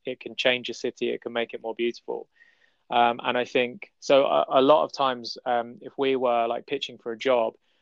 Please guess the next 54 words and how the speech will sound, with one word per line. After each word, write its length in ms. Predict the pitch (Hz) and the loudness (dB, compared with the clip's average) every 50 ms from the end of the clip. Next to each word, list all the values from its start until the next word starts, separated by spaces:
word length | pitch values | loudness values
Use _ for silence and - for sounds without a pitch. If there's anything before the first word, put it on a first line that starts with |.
| _ _ - | _ _ -2
what 160 | - 135 135 | 0 0 2
we 80 | 139 127 | 2 2
have 220 | 127 147 143 - | 2 2 2 2
found 240 | - 131 120 117 - | 0 -2 -2 -2 -4
sometimes 520 | - 139 143 135 - 127 113 110 110 107 113 | -4 -6 -6 -6 -6 -8 -8 -8 -8 -10 -12
is 120 | 107 98 - | -10 -4 0
that, 260 | 117 113 117 117 - _ _ _ _ _ _ _ _ _ _ _ - - | 2 2 2 0 -4 _ _ _ _ _ _ _ _ _ _ _ -6 -2
um, 280 | 117 113 113 113 113 | -2 -2 -2 -4 -4
someone 320 | - - 151 143 143 135 135 | 0 2 2 4 2 0 0
will 320 | 131 127 123 123 120 113 | 0 0 0 -2 -2 -2
contact 440 | - 139 131 120 - 117 117 - - | -2 -2 -2 -2 -4 -8 -6 -4 -2
us 200 | 117 113 - - | -2 -2 -2 -4
and 80 | 120 107 | -8 -14
they'll 60 | 104 | -12
say, 160 | - - 117 | -8 -4 0
"Oh, 100 | 113 120 | 2 4
I 120 | 120 120 117 | 4 4 4
wanna 240 | 117 120 117 113 | 2 -2 -6 -6
do, 320 | 107 - 123 117 117 117 120 - | -4 -2 -2 -2 -2 -2 -4 -2
like, 180 | 127 120 117 - | 0 0 0 0
I 80 | 127 120 | -2 -2
wanna 400 | 120 123 120 120 117 117 117 117 - | -2 -4 -4 -2 -4 -2 -4 -2 -2
get 120 | 127 123 | -2 0
our 220 | 117 117 117 117 123 | 2 4 4 4 4
offices 340 | - - 127 - - 107 | 2 0 -6 -14 -14 -14
painted," 380 | - - 117 110 107 - 110 104 | -10 -10 -10 -10 -10 -14 -20 -20
or 80 | 107 - | -18 -14
something 320 | - 113 _ - 113 104 | -16 -16 _ -16 -18 -14
like 160 | 107 107 - - | -14 -10 -4 0
that. 200 | 117 110 107 - _ _ _ _ _ _ _ _ _ _ _ - | 0 0 0 -2 _ _ _ _ _ _ _ _ _ _ _ 2
And 320 | 113 110 110 110 110 - - | 2 2 2 0 -4 0 4
they're 240 | 135 123 123 123 - | 6 6 6 4 2
kind 280 | - 131 123 120 117 | 0 -4 -4 -4 -2
of, 160 | 120 113 104 _ - | -4 -6 -6 _ -4
they're 160 | 120 117 117 | -2 0 0
young 400 | 117 117 123 120 120 120 120 120 | 0 0 0 0 0 -2 -4 -6
and 140 | 117 113 113 | -8 -8 -6
they're 120 | 113 117 | -6 -6
in 100 | 120 120 | -6 -6
their 120 | 117 113 104 | -6 -8 -4
job 360 | - 123 117 113 110 110 113 | 0 2 4 4 4 2 0
and 260 | 113 110 110 110 107 | -4 -6 -6 -6 -2
they've 240 | 120 117 117 110 - | -2 -2 -2 -2 -6
been 140 | 120 113 98 | -8 -10 -8
tasked 420 | - 127 120 113 110 - - - 110 | -2 0 2 2 0 -2 -6 -10 -6
with, 300 | 107 107 104 104 98 - | -4 -4 -4 -4 -6 -6
with 220 | 120 117 110 107 | -4 -4 -4 -2
doing 240 | - 120 113 113 110 | -2 0 0 -2 -2
something. 420 | - 120 110 110 - - 113 110 - | -4 -6 -6 -6 -8 -12 -12 -12 -10
So 160 | - 113 110 | -8 -6 -4
they, 280 | 110 110 110 107 107 - - | -2 -2 -2 -2 -4 -4 -2
they 140 | 110 110 | -2 -2
contact 400 | - - 117 113 - 117 117 - | -2 -6 -8 -8 -8 -10 -6 -2
us. 300 | 117 117 110 110 - - | 0 0 0 0 -4 -10